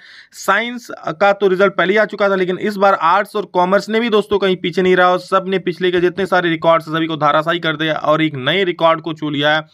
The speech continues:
नाइंटी सेवन परसेंट रिजल्ट दोस्तों यहाँ पर देख सकते हैं, आर्ट्स में नाइंटी सेवन पॉइंट फ़ोर थ्री परसेंट रिजल्ट हुआ है, जो कि झारखंड में अब तक के इतिहास में कभी नहीं हुआ था,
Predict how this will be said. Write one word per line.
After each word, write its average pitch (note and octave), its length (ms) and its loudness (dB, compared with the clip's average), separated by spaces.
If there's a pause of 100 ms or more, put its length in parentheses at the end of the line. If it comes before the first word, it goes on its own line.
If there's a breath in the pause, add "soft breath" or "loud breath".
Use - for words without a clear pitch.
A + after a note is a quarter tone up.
(400 loud breath)
नाइंटी G#3 460 -2
सेवन G#3+ 460 -2
परसेंट G3+ 440 -2
रिजल्ट F#3 280 2
दोस्तों F#3+ 260 0
यहाँ F3+ 120 2
पर F3+ 100 -2
देख F3 200 -2
सकते F3+ 260 -4
हैं, D#3+ 100 -2
आर्ट्स E3+ 360 -2
में F3 140 -6
नाइंटी D#3+ 300 -2
सेवन E3+ 300 -4
पॉइंट E3+ 200 -4
फ़ोर F3+ 240 2
थ्री F#3 180 -2
परसेंट D#3+ 380 -2
रिजल्ट D#3 260 -2
हुआ E3 80 0
है, D3+ 60 0
जो F3 200 2
कि D3 120 -2
झारखंड D3+ 500 -2
में G3+ 100 -4
अब F3 300 -2
तक F#3+ 120 -4
के F#3 80 -4
इतिहास E3+ 440 0
में G3+ 100 -10
कभी E3+ 180 -4
नहीं D#3+ 100 -4
हुआ D#3 120 0
था, D#3+ 200 0